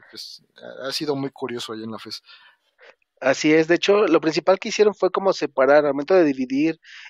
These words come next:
Speaker 2: y llevar a cabo las diferentes áreas, buscar la manera de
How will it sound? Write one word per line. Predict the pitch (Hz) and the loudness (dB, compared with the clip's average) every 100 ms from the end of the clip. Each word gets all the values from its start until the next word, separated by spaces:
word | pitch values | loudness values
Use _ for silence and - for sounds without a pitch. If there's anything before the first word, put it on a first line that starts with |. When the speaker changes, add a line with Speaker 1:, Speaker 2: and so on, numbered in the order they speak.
| - | -6
Speaker 2:
y | 139 135 127 123 | -2 0 0 2
llevar | 139 151 | 6 6
a | |
cabo | 160 170 170 | 4 4 4
las | 139 | 4
diferentes | 123 - 139 139 160 | 0 -4 -4 -4 0
áreas, | 147 147 160 - | 2 4 2 0
buscar | 135 - 147 151 | -6 -6 0 2
la | 147 | 2
manera | 135 139 147 | 0 2 4
de | 135 | 2